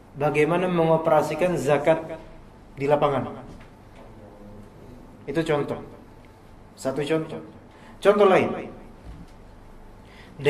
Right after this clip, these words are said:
K M masjid tidak mengerti fikih tentang masjid. Fikih tentang masjid nggak tahu. Apa hukum, apa doa masuk masjid, itu aja nggak tahu. Allahu musta'an.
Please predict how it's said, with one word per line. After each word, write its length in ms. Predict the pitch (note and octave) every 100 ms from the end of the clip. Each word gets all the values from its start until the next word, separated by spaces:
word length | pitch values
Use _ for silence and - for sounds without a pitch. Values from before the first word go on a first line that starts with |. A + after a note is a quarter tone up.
| D3+
K 240 | F#3+ G#3
M 80 | G#3+
masjid 320 | G#3 G#3 A3+
tidak 320 | - G3 F#3
mengerti 480 | E3+ F3 F3 E3+ G#3+
fikih 480 | G#3+ G3 G3 A3+ -
tentang 320 | F3 G3 G3+
masjid. 320 | F3 - C3+ B2+ - - - - - - - - - - - - - - - - - -
Fikih 320 | D3 D3+ E3+ E3+
tentang 240 | D#3 D3
masjid 240 | D3 E3
nggak 160 | E3 A#2+
tahu. 160 | G#2+ G2 - - - - - - - - - -
Apa 400 | C#3 C#3 D#3 D3
hukum, 480 | C#3+ - D#3 D3+ D#3 - - - - -
apa 400 | - B2+ F3+ C#3+
doa 320 | D#3+ F3+ D#3+ D3
masuk 320 | D3 D3+ D#3
masjid, 320 | C#3+ D3 D#3+
itu 320 | D#3 D#3+ F3
aja 160 | F3 E3+
nggak 240 | D#3+ C#3+
tahu. 180 | C3 A#2 B2+ B2 - -
Allahu 400 | - D#3+ C#3+ C3
musta'an. 400 | - G#2+ -